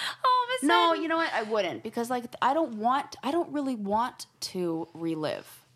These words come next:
Speaker 2: this
Speaker 1: Hmm.
Speaker 2: ex-, like, I don't want
Speaker 1: Yeah, right. Forget
Speaker 2: I'm
Speaker 1: it.
Speaker 2: good.
Speaker 1: I
Speaker 2: Like,
Speaker 1: want the
Speaker 2: I,
Speaker 1: opposite.
Speaker 2: yeah, I want, I want just, you know, like, that's it.
Speaker 1: Yeah.
Speaker 2: And then I'm, like,
Speaker 1: Yeah,
Speaker 2: co-, maybe,
Speaker 1: lights
Speaker 2: like,
Speaker 1: out.
Speaker 2: reincarnation. I come back as something else. Whatevs happens.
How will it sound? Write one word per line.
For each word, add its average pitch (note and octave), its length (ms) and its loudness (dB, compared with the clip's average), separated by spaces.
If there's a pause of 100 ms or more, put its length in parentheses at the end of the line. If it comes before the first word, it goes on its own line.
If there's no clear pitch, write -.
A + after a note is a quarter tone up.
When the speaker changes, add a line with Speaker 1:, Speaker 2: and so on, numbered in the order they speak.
(480)
Speaker 2:
this A3 320 0
Speaker 1:
Hmm. F3 60 -6
Speaker 2:
ex-, - 200 -8
like, E3 240 -2
I G3 120 0
don't A3 240 -2
want F#3+ 580 -2
Speaker 1:
Yeah, D4+ 240 -2
right. A#3+ 340 -6
Forget G3+ 260 0
Speaker 2:
I'm C4 120 2
Speaker 1:
it. G#3+ 80 0
Speaker 2:
good. C4 440 0
Speaker 1:
I - 120 4
Speaker 2:
Like, F#4+ 80 4
Speaker 1:
want A#4 160 0
the D4+ 100 0
Speaker 2:
I, C4+ 160 2
Speaker 1:
opposite. A#3+ 360 0
Speaker 2:
yeah, G3 360 0 (120)
I G#3+ 120 0
want, A#3+ 360 -2 (560)
I A#3+ 120 -2
want C4+ 280 -2
just, A3+ 320 -6
you G#3+ 80 -2
know, G3+ 180 0
like, E3+ 200 -2 (720)
that's - 240 -8
it. - 20 -4
Speaker 1:
Yeah. C4+ 340 2
Speaker 2:
And G#3+ 80 -2
then G3+ 320 0
I'm, F3+ 200 0
like, F3 340 -2 (140)
Speaker 1:
Yeah, A3 320 -2
Speaker 2:
co-, G3 60 -4
maybe, B3 260 2
Speaker 1:
lights G#4 80 0
Speaker 2:
like, B3+ 120 6
Speaker 1:
out. C#4+ 200 4
Speaker 2:
reincarnation. G#3+ 840 -2
I F3+ 120 0
come F#3+ 200 -4
back E3+ 200 2
as F#3+ 60 -12
something F3 300 -6
else. G#3 460 0 (420)
Whatevs G#3 540 2
happens. G#3+ 760 -2